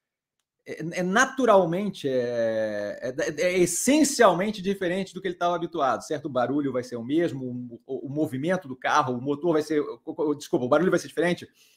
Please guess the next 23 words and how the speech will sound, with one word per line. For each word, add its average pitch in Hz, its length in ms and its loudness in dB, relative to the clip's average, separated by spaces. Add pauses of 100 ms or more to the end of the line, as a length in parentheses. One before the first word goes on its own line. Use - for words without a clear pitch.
(180)
o 160 60 -4
motor 185 260 8
do 165 100 4
carro, 151 200 4
o 147 40 0
movimento 185 340 2
do 170 60 -6
carro 170 140 6
vai 160 80 0
ser - 80 -8
diferente, 170 380 -2 (420)
e 240 220 8
com 240 260 4
a 226 60 10
Mach 202 260 2
três, 180 260 0
com 180 120 -8
o - 20 -4
Mach 170 180 0
três 160 200 0
eles 165 100 -4
conseguiram 165 380 -6
fazer, 135 360 -4